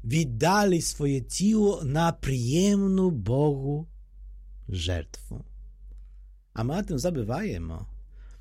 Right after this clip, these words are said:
Nam chodziłoby żyty, życiam, którym nie ma miejsca na żertwę. Ale,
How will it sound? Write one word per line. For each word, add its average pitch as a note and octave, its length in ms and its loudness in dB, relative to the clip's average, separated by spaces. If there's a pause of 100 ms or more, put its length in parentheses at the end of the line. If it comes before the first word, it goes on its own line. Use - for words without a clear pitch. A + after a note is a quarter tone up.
(420)
Nam E3+ 300 6
chodziłoby F3+ 580 4
żyty, D#3+ 440 2 (320)
życiam, D#3 640 4
którym D3 320 2
nie F3 120 6
ma E3 160 6
miejsca C#3 380 2
na A#2 140 2
żertwę. G#2 560 -6 (1200)
Ale, C3+ 400 2